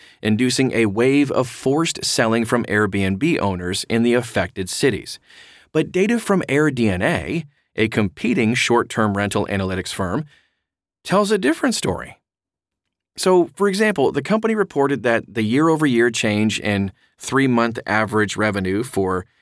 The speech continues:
Sevierville, Tennessee, was negative nine point four percent, compared to the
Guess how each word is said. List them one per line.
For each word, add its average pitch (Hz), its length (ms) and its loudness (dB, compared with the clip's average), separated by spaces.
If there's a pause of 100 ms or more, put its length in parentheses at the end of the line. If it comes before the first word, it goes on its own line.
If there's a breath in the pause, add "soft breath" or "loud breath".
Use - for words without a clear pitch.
(160)
Sevierville, 107 1040 0
Tennessee, 127 720 0 (200)
was 110 380 0 (400 soft breath)
negative 147 480 2
nine 123 240 2
point 113 240 0
four 104 220 0
percent, - 500 -4 (400)
compared 117 320 2
to 117 120 2
the 95 260 -2